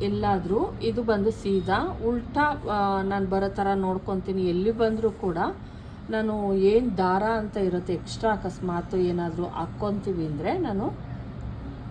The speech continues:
ಉಲ್ಟಾ ಬರೋ ಥರ ನೋಡ್ಕೊಂಡಿರ್ತೀನಿ. ಅದು, ಆ, ಏನು ಎಕ್ಸ್ಟ್ರಾ ನಾವು ಮಾಡ್ಕೊತೀವಿ ಅದು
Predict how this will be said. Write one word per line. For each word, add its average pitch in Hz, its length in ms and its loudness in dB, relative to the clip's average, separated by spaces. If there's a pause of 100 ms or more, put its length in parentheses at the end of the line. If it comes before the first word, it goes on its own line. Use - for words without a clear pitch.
(840)
ಉಲ್ಟಾ 247 320 4
ಬರೋ 226 220 4
ಥರ 190 200 0
ನೋಡ್ಕೊಂಡಿರ್ತೀನಿ. 175 920 -2
ಅದು, 165 240 0
ಆ, 175 640 -4
ಏನು 180 320 2
ಎಕ್ಸ್ಟ್ರಾ 180 800 0
ನಾವು 160 240 -2
ಮಾಡ್ಕೊತೀವಿ 160 760 -4
ಅದು 151 300 -4